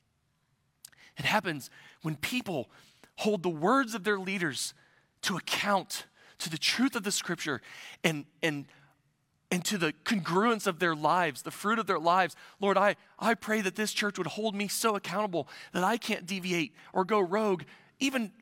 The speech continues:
in, in a thought. Thank you for the, the safeguards that are in place. Thank you that we are connectional. Oh, but thank you that we're congregational, that the members of this church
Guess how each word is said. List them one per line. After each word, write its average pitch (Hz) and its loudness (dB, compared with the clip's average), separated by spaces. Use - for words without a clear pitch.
in, 214 0
in 208 2
a 170 0
thought. 233 -2
Thank 240 -2
you 208 0
for 190 -4
the, 151 -4
the 196 -6
safeguards - -2
that 190 -2
are 101 -2
in 185 -6
place. - -8
Thank 247 0
you 233 0
that 180 -2
we 214 -4
are 185 0
connectional. 170 -4
Oh, 190 0
but 170 -8
thank 160 -6
you 185 -8
that 147 -4
we're 113 -6
congregational, 127 -4
that 151 -8
the 156 -4
members 165 -2
of 139 -16
this 147 -8
church - -6